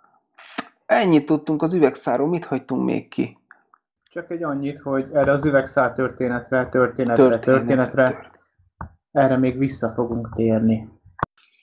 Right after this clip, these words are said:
Speaker 1: Bezony. És akkor, mivel most értünk el kb. A végéhez, szerintem említsük meg a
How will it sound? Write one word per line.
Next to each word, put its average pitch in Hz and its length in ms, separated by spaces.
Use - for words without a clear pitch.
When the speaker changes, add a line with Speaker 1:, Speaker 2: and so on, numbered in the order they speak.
Speaker 1:
Bezony. 156 560
És 170 280
akkor, 143 560
mivel 143 400
most 165 360
értünk 139 500
el 120 200
kb. 143 380
A 123 140
végéhez, 127 920
szerintem 139 640
említsük 135 760
meg 123 260
a 110 520